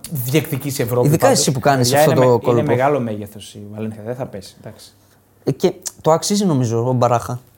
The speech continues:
Speaker 3: Βέβαια,
Speaker 2: Με τη φετινή
Speaker 3: βέβαια,
Speaker 2: της
Speaker 3: βέβαια.
Speaker 2: πορεία. Χειρότερο έβαλα τον Μάρκο Ρόζε. Που,
Speaker 1: Ναι,
Speaker 2: ρε
Speaker 1: ναι,
Speaker 2: φίλε,
Speaker 1: εκατό τοις εκατό.
Speaker 2: προηγείσαι δύο φορές. Ε,
Speaker 1: Εντάξει.
Speaker 2: μη, μη χάσεις τουλάχιστον,
Speaker 1: Μη
Speaker 2: ρε
Speaker 1: χάσεις.
Speaker 2: φίλε,
Speaker 1: Με δύο
Speaker 2: στο
Speaker 1: κόρνερ
Speaker 2: τέλος.
Speaker 1: στα τελευταία λεπτά, στο τελευταίο λε-, δηλαδή αυτό που
Speaker 2: Και
Speaker 1: βάζει ο
Speaker 2: έχει κάνει,
Speaker 1: Λινκαπιέ,
Speaker 2: έχει
Speaker 1: δηλαδή.
Speaker 2: κάνει κάτι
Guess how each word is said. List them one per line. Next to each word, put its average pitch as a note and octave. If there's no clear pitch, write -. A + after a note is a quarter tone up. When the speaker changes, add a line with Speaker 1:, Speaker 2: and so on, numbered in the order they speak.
Speaker 3:
Βέβαια, B2+
Speaker 2:
Με C3
τη A#2+
φετινή D#3
Speaker 3:
βέβαια, B2+
Speaker 2:
της A#2+
Speaker 3:
βέβαια. C#3+
Speaker 2:
πορεία. B2
Χειρότερο F#3
έβαλα F#3+
τον C#3+
Μάρκο E3
Ρόζε. D3+
Που, D#3+
Speaker 1:
Ναι, E3
Speaker 2:
ρε E3
Speaker 1:
ναι, F3
Speaker 2:
φίλε, G3+
Speaker 1:
εκατό F3+
τοις G3
εκατό. G3
Speaker 2:
προηγείσαι E3+
δύο G#3
φορές. G3
Ε, -
Speaker 1:
Εντάξει. F#3+
Speaker 2:
μη, F3
μη B3+
χάσεις D4+
τουλάχιστον, D3
Speaker 1:
Μη C3
Speaker 2:
ρε A#2+
Speaker 1:
χάσεις. A#2+
Speaker 2:
φίλε, A2+
Speaker 1:
Με C#3+
δύο C3+
Speaker 2:
στο D#3+
Speaker 1:
κόρνερ F3
Speaker 2:
τέλος. C3
Speaker 1:
στα C#3
τελευταία C#3
λεπτά, D#3
στο -
τελευταίο B2+
λε-, D3
δηλαδή B2+
αυτό D3+
που D#3
Speaker 2:
Και -
Speaker 1:
βάζει D#3+
ο F#3
Speaker 2:
έχει F3
κάνει, E3
Speaker 1:
Λινκαπιέ, C#3
Speaker 2:
έχει G3
Speaker 1:
δηλαδή. F3+
Speaker 2:
κάνει B3+
κάτι B3